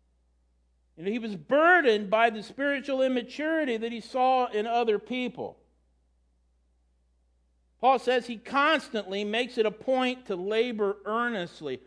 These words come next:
or to contend for God's people in prayer. He made it his mission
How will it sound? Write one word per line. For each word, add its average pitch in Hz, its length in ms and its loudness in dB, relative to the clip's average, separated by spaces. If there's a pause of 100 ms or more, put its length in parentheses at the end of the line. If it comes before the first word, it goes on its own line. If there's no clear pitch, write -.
(140)
or 214 140 -2
to 233 160 -8
contend 208 1000 -2 (300)
for 214 80 -2
God's 220 540 0
people 208 400 -4
in 208 120 -4
prayer. 202 220 2
He 233 140 -2
made 262 240 4
it 254 100 -4
his 196 260 -6
mission 214 680 0